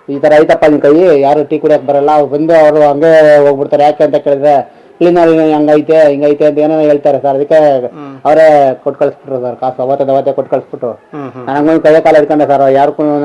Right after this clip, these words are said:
Speaker 1: ನನಗಿಲ್ಲಪ್ಪ, ನನ್ನ ಬಿಸಿನೆಸ್ ಹಾಳಾಗತ್ತೆ" ಅಂತ ಕಳ್ಸ್ಬಿಟ್ರು ಸರ್.
Speaker 2: ಹೌದಾ? ಬೇರೆ ಏನು ಕೆಲಸ ಮಾಡೋದಕ್ಕೆ ನಿಮಗೆ ದಾರಿ ಕಾಣಿಸ್ತಾ
Speaker 1: ದಾರಿ
Speaker 2: ಇಲ್ಲ?
Speaker 1: ಕಾಣಿಸ್ತಾ ಇಲ್ಲ ಸರ್.
Speaker 2: ಆ, ನೋಡ್ಬೋದಾ ನಾನು?
Speaker 1: ನೋಡಿ
Speaker 2: ಅಂಥದ್ದು
Speaker 1: ಸರ್.
Speaker 2: ಏನ್ ರೋಗ ನಾನು ನೋಡ್ಬೇಕಲ್ಲ? ಆ? ಈ ಪ್ರಪಂಚದಲ್ಲಿ ಯಾರಿಗೂ ಬರ್ದೇ ಇರೋದು ನಿಮಗೆ ಬಂದಿದ್ಯಾ?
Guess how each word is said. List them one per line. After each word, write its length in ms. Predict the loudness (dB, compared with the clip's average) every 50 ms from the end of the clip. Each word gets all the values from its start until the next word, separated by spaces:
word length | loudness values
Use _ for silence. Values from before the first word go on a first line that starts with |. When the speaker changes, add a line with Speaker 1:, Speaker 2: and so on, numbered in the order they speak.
| -4
Speaker 1:
ನನಗಿಲ್ಲಪ್ಪ, 400 | -4 -4 -2 0 0 0 0 -2
ನನ್ನ 180 | -4 -6 -6 -4
ಬಿಸಿನೆಸ್ 300 | -4 -4 -4 -2 -2 -2
ಹಾಳಾಗತ್ತೆ" 380 | -2 -2 0 -2 -2 -4 -4
ಅಂತ 120 | -6 -8 -8
ಕಳ್ಸ್ಬಿಟ್ರು 440 | -8 -8 -10 -12 -14 -18 -18 -18 -18
ಸರ್. 220 | -18 -18 -16 -14
Speaker 2:
ಹೌದಾ? 520 | -12 -12 -12 -10 -8 -8 -8 -8 -8 -12 _ _ _ _ _ _ -4
ಬೇರೆ 220 | -2 0 0 0
ಏನು 140 | -2 -2 -2
ಕೆಲಸ 260 | -2 -4 -4 -2 -4
ಮಾಡೋದಕ್ಕೆ 440 | -4 -4 -2 -2 -2 -2 -2 -2 -4
ನಿಮಗೆ 260 | -4 -2 -2 -2 0
ದಾರಿ 200 | 0 0 0 0
ಕಾಣಿಸ್ತಾ 320 | 0 -2 -4 -4 -4 -4 -2
Speaker 1:
ದಾರಿ 120 | 0 0
Speaker 2:
ಇಲ್ಲ? 100 | 0 0
Speaker 1:
ಕಾಣಿಸ್ತಾ 200 | -2 0 0 -2
ಇಲ್ಲ 120 | 0 0
ಸರ್. 360 | -2 -4 -8 -12 -12 -14 -16 -16
Speaker 2:
ಆ, 60 | -14
ನೋಡ್ಬೋದಾ 560 | -6 -2 0 0 2 2 0 0 0 0 -2
ನಾನು? 260 | -2 -4 -6 -6 -8
Speaker 1:
ನೋಡಿ 140 | -10 -10 -12 _ _ _ -10
Speaker 2:
ಅಂಥದ್ದು 340 | -8 -4 0 0 0 0
Speaker 1:
ಸರ್. 100 | 0 0
Speaker 2:
ಏನ್ 140 | 0 0 2
ರೋಗ 240 | 2 2 2 2 0
ನಾನು 320 | -2 -4 -6 -8 -8 -10
ನೋಡ್ಬೇಕಲ್ಲ? 580 | -10 -10 -6 -4 -2 -2 0 0 -2 -2 -4 -6 -8 -10 _ _ _ _ _ _ _ _ _ _ _
ಆ? 120 | -14 -14 -14 -14 -18 _ _ _ _ _ _ _ _ _ _ _ _ _ -20 _ _ _ _ _ _ _ _ -20 -20 -20 -16 -16
ಈ 60 | -16
ಪ್ರಪಂಚದಲ್ಲಿ 640 | -10 -8 -10 -6 -4 -4 -4 -4 -4 -4 -4 -2 0
ಯಾರಿಗೂ 300 | 0 0 2 2 0 0
ಬರ್ದೇ 260 | 0 0 0 0 2
ಇರೋದು 180 | 2 2 0 -2
ನಿಮಗೆ 200 | -4 -6 -8 -8
ಬಂದಿದ್ಯಾ? 360 | -6 -6 -4 -4 -4 -4 -6